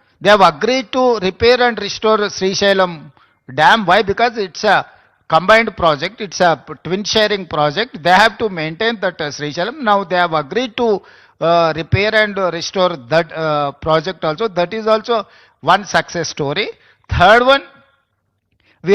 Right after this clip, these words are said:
have taken a decision that we wanted to appoint an officers and engineers committee to identify who are, what are the pending issues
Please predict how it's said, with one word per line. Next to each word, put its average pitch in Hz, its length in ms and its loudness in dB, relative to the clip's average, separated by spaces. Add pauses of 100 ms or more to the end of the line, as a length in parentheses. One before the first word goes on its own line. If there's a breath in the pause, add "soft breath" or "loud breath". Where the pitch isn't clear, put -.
have 240 120 6 (120)
taken 254 340 0
a - 20 2
decision 226 680 -4
that 262 140 0 (200)
we 226 60 -2 (120)
wanted 240 320 2
to 226 120 -4
appoint 226 400 0
an 220 60 -6
officers 208 580 -2 (100)
and 226 140 -6
engineers 208 680 -2
committee 135 320 -6 (840)
to 240 120 -4 (140)
identify 247 500 2 (460)
who 202 140 2 (120)
are, 233 340 4
what 196 220 2
are 233 160 2
the 233 60 2 (100)
pending 202 280 -4
issues 156 460 -8